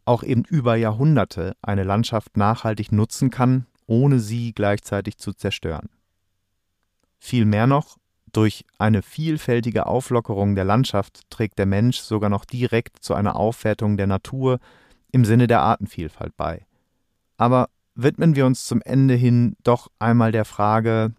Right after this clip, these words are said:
wie genau man solche Flächen denn schützen kann und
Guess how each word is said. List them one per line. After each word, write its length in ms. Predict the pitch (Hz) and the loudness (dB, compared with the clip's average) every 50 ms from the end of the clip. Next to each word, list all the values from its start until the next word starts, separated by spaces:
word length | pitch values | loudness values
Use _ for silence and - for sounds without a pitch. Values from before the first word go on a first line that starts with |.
| _ _ _ - | _ _ _ -16
wie 380 | - 113 104 117 135 160 156 | -12 -8 -6 -4 -4 -4 -2
genau 520 | 139 139 123 110 101 110 123 135 139 135 - | 0 2 2 2 2 2 0 0 0 -2 -2
man 200 | - 117 117 113 | 0 2 2 4
solche 280 | 113 117 127 - - 127 | 4 4 2 2 -2 -6
Flächen 600 | - - 120 123 - - 139 131 127 123 127 - _ _ - - | -2 0 0 0 0 2 2 2 2 2 0 -2 _ _ -2 0
denn 140 | 110 113 | 2 2
schützen 520 | 110 - - 143 135 - - - 147 143 - | 2 0 -2 -4 -4 -4 -4 -2 -2 -2 -2
kann 440 | - - - 143 147 147 151 - - | -4 -4 -4 -2 -2 -2 -2 -4 -4
und 240 | - 117 107 101 98 | -2 -2 -2 -2 -2